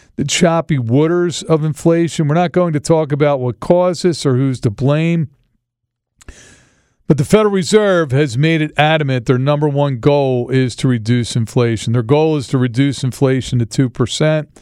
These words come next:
and we want and need the Federal Reserve to achieve this goal. It's pretty important. Inflation is mostly bad news, or at least means we have a higher risk of bad news.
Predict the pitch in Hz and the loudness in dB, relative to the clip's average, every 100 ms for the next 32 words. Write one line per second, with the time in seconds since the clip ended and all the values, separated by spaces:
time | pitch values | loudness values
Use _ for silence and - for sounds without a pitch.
0 | _ _ _ _ - 131 135 120 143 160 | _ _ _ _ -2 0 0 0 2 2
1 | 175 _ 151 143 135 139 156 147 113 127 | 0 _ -2 0 0 0 0 0 -2 -4
2 | - 139 139 131 120 101 131 135 123 - | 2 2 2 0 -2 0 0 0 -2 -2
3 | 120 117 - 131 120 120 113 - 131 120 | -2 -2 -2 -2 0 -2 -2 -2 0 0
4 | 107 - - 156 151 147 147 143 127 - | -2 -8 -2 0 0 -2 -2 -2 -2 0
5 | 135 127 107 95 - _ - - - _ | 0 0 -2 -6 -8 _ -20 -20 -20 _
6 | _ _ - 131 156 170 165 160 147 107 | _ _ -2 0 2 2 2 0 -2 2
7 | 151 165 - 156 107 147 156 156 147 156 | 2 2 0 -2 2 2 2 0 0 0
8 | 165 131 135 135 143 147 - 127 139 151 | 0 0 -2 0 0 0 0 0 0 2
9 | 156 147 135 135 123 117 139 143 131 110 | 0 -2 0 0 0 0 0 2 0 0
10 | 113 147 143 - - 165 135 160 156 160 | 2 0 -2 -10 -2 -2 0 0 2 0
11 | 147 160 165 160 - | -2 -2 -2 -4 -8